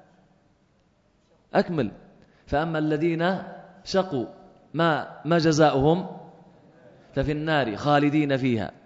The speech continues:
لهم فيها زفير وشهيق، خالد-، لهم فيها زفير وشهيق خالدين فيها ما دامت السماوات والأرض إلا ما شاء ربك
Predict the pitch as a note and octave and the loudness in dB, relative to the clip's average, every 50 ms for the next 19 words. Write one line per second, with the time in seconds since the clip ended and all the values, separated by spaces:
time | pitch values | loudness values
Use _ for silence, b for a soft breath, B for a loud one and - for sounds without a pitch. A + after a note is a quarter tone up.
0 | _ - - C#3+ C#3+ C#3+ C#3 C3 A#2+ D#3+ D#3 C#3+ C#3 C3+ A#2+ C3+ B2 A#2 C#3+ D3+ | _ -4 0 2 2 2 2 0 2 2 2 2 2 0 0 -2 0 0 0 -2
1 | D3+ D#3 D#3 D3 C#3 - C#3+ C#3 C3 A#2+ A2 G#2 - B B B B B - - | 0 0 -2 -2 0 0 2 2 2 2 0 -2 -6 B B B B B -4 2
2 | C#3 C#3+ D3 D3 D3 C#3 - - - - C3+ C3+ C#3 D3+ D3+ D3 C3 D3+ E3+ E3 | 4 4 4 4 0 -2 -6 -12 -14 -12 -8 -4 -2 0 0 0 2 4 4 4
3 | D3+ C3+ C3+ C#3 B2+ D#3 D#3+ D#3 D#3 D3 C3+ D3 D3 D3+ F3 E3 D3 - B B | 6 4 2 4 4 4 6 6 6 4 4 4 6 6 6 6 4 2 B B
4 | B B B B - C#3 C#3+ D3 D3+ D3 D3+ D#3+ D#3 D3+ C#3+ C3+ F#3 F3+ D#3+ C3 | B B B B 2 4 4 6 4 4 4 2 2 2 0 0 2 2 2 2
5 | G#2 E2 B2 D3 D#3 D#3 G3+ G3+ G3 F#3+ F3 - D#3 - - E3 D3 D3+ D3 D3 | 2 2 4 4 6 8 8 6 6 4 2 0 -2 -2 -2 -2 0 0 0 0
6 | D3 C3+ B2+ C3+ C3 C3 A#2+ A#2+ A2+ - - - - E3 E3 D#3+ D3+ D3+ C#3+ C#3 | 0 0 0 0 -2 0 0 -2 -4 -4 -6 -4 -2 0 2 2 2 2 0 -2
7 | - D3 C#3+ G2+ A2 C#3+ D#3 F3 D3+ C3 C3 A#2 | 0 0 0 2 2 2 2 2 2 0 0 -2